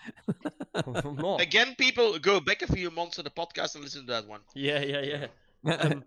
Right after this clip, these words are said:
Speaker 2: the
Speaker 3: Yeah.
Speaker 2: thing is, I never had a go at Elite. I just said that I'm currently playing Star Citizen, and Star Citizen is amazing, which it is, but it's nowhere near the depth. I did say, I remember saying,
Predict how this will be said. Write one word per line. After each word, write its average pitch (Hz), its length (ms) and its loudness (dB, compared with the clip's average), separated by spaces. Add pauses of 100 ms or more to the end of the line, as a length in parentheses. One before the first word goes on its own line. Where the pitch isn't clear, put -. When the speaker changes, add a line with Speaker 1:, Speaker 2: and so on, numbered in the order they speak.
(240)
Speaker 2:
the 180 80 -2
Speaker 3:
Yeah. - 40 -6
Speaker 2:
thing 262 180 -2
is, 214 120 0
I 190 80 2
never 240 300 0
had 214 160 0
a - 20 0
go 202 300 2
at 127 100 2
Elite. 104 320 -6
I 143 140 -2
just - 260 -8
said 175 220 -2
that 117 80 -6
I'm 139 160 -6
currently 147 380 -6
playing 123 280 -6
Star 131 260 -6
Citizen, 120 420 -12
and 120 100 -10
Star 131 200 -6
Citizen 123 440 -10
is 117 140 -8
amazing, 123 500 -4
which 120 180 -10
it - 80 -8
is, 160 220 -4
but - 120 -10
it's 127 120 -10
nowhere 165 320 -2
near 147 420 -4
the 131 140 -10
depth. - 520 -10
I 147 100 -2
did 196 200 -6
say, 156 280 -2
I 160 40 4
remember 190 300 -2
saying, 160 560 -4